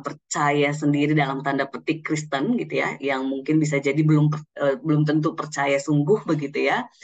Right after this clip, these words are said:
Eh, maka saya hanya bisa mengatakan kepada kita, umat jemaat terkasih, tetaplah lihat teguh dengan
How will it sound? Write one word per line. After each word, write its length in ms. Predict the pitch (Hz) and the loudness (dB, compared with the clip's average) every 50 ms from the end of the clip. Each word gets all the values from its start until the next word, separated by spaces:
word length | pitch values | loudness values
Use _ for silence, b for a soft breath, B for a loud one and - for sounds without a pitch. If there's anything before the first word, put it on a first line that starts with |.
| B B B B B B B B _ _ _ _ _ _ | B B B B B B B B _ _ _ _ _ _
Eh, 480 | - - 190 185 175 175 175 170 170 170 | 0 2 2 4 4 4 4 4 2 2
maka 320 | 175 180 185 - 254 262 | 2 0 0 0 -2 -2
saya 480 | 247 254 240 233 226 226 233 233 233 226 - _ - - 202 | 0 0 2 2 4 4 2 2 0 -2 -6 _ -8 -4 -2
hanya 160 | 196 196 202 190 190 | 0 0 0 0 -2
bisa 240 | 196 196 - 220 | -2 -2 -2 -2
mengatakan 640 | 208 190 190 180 175 180 185 175 - - 196 202 202 | 0 0 0 0 0 0 -4 -4 -4 -4 -6 -6 -6
kepada 240 | - 180 165 160 160 | -4 -4 -2 -2 -2
kita, 320 | 160 160 160 - 170 151 | -4 -4 -4 -4 -4 -4
umat 400 | - - 180 165 165 165 175 170 | -2 -4 -4 -2 -2 -2 -4 -4
jemaat 400 | - - 165 165 156 151 151 151 | -8 -8 -4 -2 0 0 0 0
terkasih, 640 | 151 147 - - 151 147 147 - - 160 156 156 - - _ _ _ _ _ _ _ _ _ _ _ _ _ _ _ _ _ _ _ _ _ _ _ _ _ _ _ _ _ _ _ _ _ _ _ _ _ _ _ _ - | -4 -6 -8 -8 -8 -8 -8 -8 -6 -6 -6 -6 -8 -12 _ _ _ _ _ _ _ _ _ _ _ _ _ _ _ _ _ _ _ _ _ _ _ _ _ _ _ _ _ _ _ _ _ _ _ _ _ _ _ _ -10
tetaplah 560 | 196 - - 240 240 240 - - 226 220 - - 240 | -8 -2 0 0 0 0 0 0 0 0 -2 -2 -2
lihat 480 | 214 208 202 180 - - 165 180 180 - _ _ _ - | -2 -2 -2 -2 -2 0 0 -2 -2 -6 _ _ _ -4
teguh 400 | 185 170 165 160 160 175 180 190 - - - | -4 -4 -4 -2 0 0 0 0 0 -4 -4
dengan 320 | 165 175 165 165 160 156 | 2 4 4 4 4 2